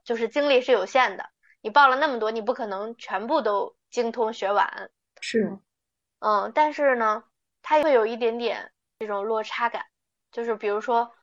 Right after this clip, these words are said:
Speaker 1: 在美术方面，我觉得我还是个幼师，对吧？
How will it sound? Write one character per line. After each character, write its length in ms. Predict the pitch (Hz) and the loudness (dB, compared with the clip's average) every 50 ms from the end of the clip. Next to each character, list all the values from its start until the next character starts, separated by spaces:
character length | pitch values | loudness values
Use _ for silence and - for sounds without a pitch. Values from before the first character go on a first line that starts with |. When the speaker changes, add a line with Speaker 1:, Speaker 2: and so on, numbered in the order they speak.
| _ _ _ _ _ | _ _ _ _ _
Speaker 1:
在 120 | - 247 | -2 0
美 240 | 233 226 202 190 202 | 0 0 -2 -4 -4
术 200 | - - 262 247 | -2 0 0 2
方 180 | 233 214 202 202 | 2 2 0 0
面， 220 | 202 196 190 190 | -2 -6 -4 -2
我 100 | 196 190 | -2 0
觉 160 | 190 196 196 208 | 2 2 2 2
得 80 | 233 | 4
我 80 | 240 214 | 4 4
还 180 | 190 208 208 | 2 2 0
是 160 | 202 - 240 214 | -2 -2 -4 -2
个 380 | 214 202 190 185 - - - _ _ _ _ _ _ _ _ | 0 0 0 0 -2 -6 -10 _ _ _ _ _ _ _ _
幼 240 | 220 247 226 226 220 | 2 4 4 4 2
师， 420 | - - - 240 247 233 - - _ _ - | -2 -4 -2 0 0 0 -2 -4 _ _ -6
对 100 | 208 196 | -4 -2
吧？ 160 | 196 - - | -2 -4 -4